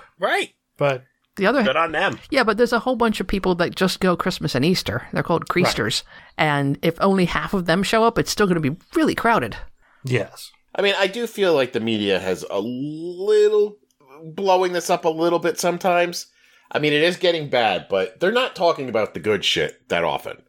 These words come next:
Speaker 3: Well, the problem, though, is that we, we went down in this nice valley, and we're down at the, at the same level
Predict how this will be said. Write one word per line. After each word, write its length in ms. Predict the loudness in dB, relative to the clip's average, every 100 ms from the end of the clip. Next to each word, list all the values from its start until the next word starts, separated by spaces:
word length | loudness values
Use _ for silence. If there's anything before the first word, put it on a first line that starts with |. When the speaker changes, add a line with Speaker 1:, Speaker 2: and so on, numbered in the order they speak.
| _ -6
Speaker 3:
Well, 180 | 0 2
the 100 | 2
problem, 440 | 0 0 2 0 2
though, 180 | 4
is 140 | 2 2
that 180 | -2 0
we, 160 | -2 -2 0
we 300 | 2 2 0 -6 -14
went 260 | -2 -2 0
down 260 | 2 2 2
in 80 | 2
this 160 | 0
nice 260 | 2 2 2
valley, 540 | 0 2 4 2 2
and 160 | 2 2
we're 80 | 2
down 220 | 2 2
at 100 | 2
the, 140 | 0 0
at 140 | 0
the 80 | 0
same 360 | 0 0 2
level 440 | 4 2 2 0